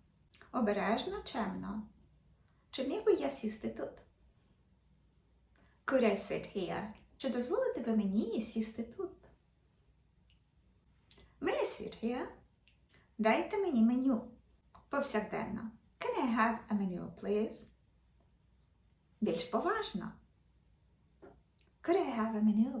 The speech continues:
please? Чи можна мені отримати меню? May I have a menu, please? Я можу приміряти цю сукню? Can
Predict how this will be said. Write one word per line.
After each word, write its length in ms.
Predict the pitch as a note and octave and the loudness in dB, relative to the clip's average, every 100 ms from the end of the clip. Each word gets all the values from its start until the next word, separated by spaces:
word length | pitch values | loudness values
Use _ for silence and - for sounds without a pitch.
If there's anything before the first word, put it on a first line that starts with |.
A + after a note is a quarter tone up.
| - | -8
please? 520 | - G#3+ - - - - _ _ - - | -10 -10 -12 -16 -18 -20 _ _ -20 -18
Чи 140 | - A#3 | 0 6
можна 440 | G#3+ - - G4 | 8 6 2 2
мені 560 | A3+ F#3+ F3+ G#3+ C#4+ - | 2 2 2 2 2 0
отримати 540 | A3+ - - E3 - G#3+ | -6 -6 -10 -10 -2 0
меню? 460 | C#4+ A4+ B3+ - - - - - _ - _ _ - - - | 0 0 -4 -6 -14 -20 -20 -20 _ -20 _ _ -20 -12 2
May 160 | G#3+ | 2
I 160 | G3 G#3 | 2 0
have 180 | F#3+ G3 | 0 4
a 60 | |
menu, 280 | G#3+ C4+ F4 A#4+ - | 4 4 -2 -6 -4
please? 560 | F#3+ F#3+ F#3 G#3 - - _ _ _ _ _ - - | -4 -2 -4 -4 -8 -16 _ _ _ _ _ -18 -6
Я 120 | A#3+ | 4
можу 340 | A3 C#4+ A4+ A4 | 8 8 6 2
приміряти 600 | C#4 B3 C#4 D4+ C#4+ C#4 | 2 0 2 0 -2 -6
цю 460 | - B3+ B3+ A3+ - | -6 -6 -4 -4 -6
сукню? 640 | - D#4 - - - - - _ - - - _ _ _ - - _ - - _ - | -8 -8 -6 -8 -8 -10 -16 _ -20 -20 -20 _ _ _ -20 -20 _ -20 -20 _ -8
Can 120 | G#4 | -6